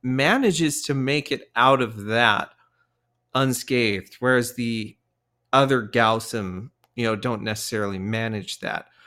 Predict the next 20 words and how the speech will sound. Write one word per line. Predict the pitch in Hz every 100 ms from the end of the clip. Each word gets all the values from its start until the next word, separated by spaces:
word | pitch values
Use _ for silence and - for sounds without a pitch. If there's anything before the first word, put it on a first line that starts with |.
| _ _ _
We | 131 147
come | 143 165 160 165
in, | 160 160 -
in | 120 117
this | 170 220
book, | - 196 190 - -
he | - 135 123
sets | 117 - 170 165 - - _ _ _ _ _ - - - - - - - -
Matthias | 139 151 139 143 143
and | 123
company | 139 127 113 104
free. | - 151 156 156 156 156 - - - - -
You | - 120
know, |
he | 117 117
helps | 147 135 -
them | 135 131 120 139 - - - _ -
escape | 117 - - 143 143 -
their | 120
entombment | 113 107 - 185 202 190 185 175 175 -